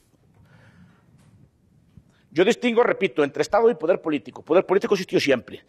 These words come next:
El Estado moderno es, es una forma, repito, de poder político contemporánea. No es más antigua que el siglo dieciocho, en el sentido de que, repito, prestamos lealtad, obediencia,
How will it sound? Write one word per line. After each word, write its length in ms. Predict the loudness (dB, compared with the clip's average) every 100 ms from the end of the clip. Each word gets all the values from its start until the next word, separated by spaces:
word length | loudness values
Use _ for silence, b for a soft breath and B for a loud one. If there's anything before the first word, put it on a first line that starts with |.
| B B
El 120 | 0
Estado 260 | 2 0
moderno 380 | 0 0 0 0
es, 160 | -4 -6 -4
es 180 | -4
una 160 | -2 -4
forma, 380 | 0 0 0 -2
repito, 420 | -4 -6 -8 -10
de 100 | -12
poder 300 | -2 -2 -2
político 420 | -4 -6 -4 -4
contemporánea. 840 | -2 -4 -4 -4 -2 0 -2 -8 -18
No 300 | -16 -6 -6
es 60 | -2
más 160 | -4
antigua 340 | -4 -4 -4 -4
que 60 |
el 60 | -8
siglo 180 | -10 -14
dieciocho, 460 | -8 -8 -8 -20 _ _ _ _
en 80 | -10
el 40 | -10
sentido 420 | -10 -4 -2 0
de 180 | -2 -2
que, 200 | -4 -4 b b b b _ _ -8
repito, 500 | -2 0 -2 -4 -10 _ _
prestamos 580 | -6 0 2 0 -2 -10
lealtad, 680 | -2 0 0 0 0 0 -2
obediencia, 880 | -8 -8 -2 0 -2 -4 -6 -4 -4